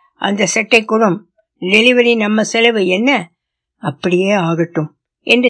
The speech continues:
தலையசைத்தார் மேனேஜர். கால் நூற்றாண்டுகளாக அந்த கடையில் வேலை செய்து வருபவர் அவர். முதலாளியின் இந்த வியாபார பாணி அவருக்கு புதிதாக இருந்தது. "என்ன முழிக்கிறீர்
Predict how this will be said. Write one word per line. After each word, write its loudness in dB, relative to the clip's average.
தலையசைத்தார் 0
மேனேஜர். -4
கால் 0
நூற்றாண்டுகளாக 2
அந்த 0
கடையில் 0
வேலை 2
செய்து 0
வருபவர் -4
அவர். -2
முதலாளியின் 4
இந்த 0
வியாபார 2
பாணி -2
அவருக்கு -4
புதிதாக -2
இருந்தது. -4
"என்ன 2
முழிக்கிறீர் 2